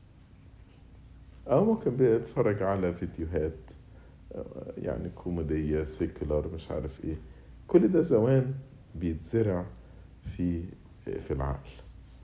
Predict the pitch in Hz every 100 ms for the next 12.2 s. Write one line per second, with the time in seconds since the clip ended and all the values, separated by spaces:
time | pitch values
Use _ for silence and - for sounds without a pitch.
0 | - - - - 92 127 135 - 98 87
1 | - - - - - - - - - -
2 | - - - 60 - - - 67 80 117
3 | - 92 92 101 104 - 65 67 - -
4 | - - - - 82 76 - - 78 98
5 | 113 92 76 82 - - - - - -
6 | - - - 78 71 - 101 85 90 107
7 | - 90 - 82 82 - 85 90 - -
8 | 78 78 78 78 78 - - - - -
9 | - 80 80 80 76 67 - - - 73
10 | 71 67 67 67 - - - - - -
11 | - - - - 156 135 135 190 156 113
12 | 123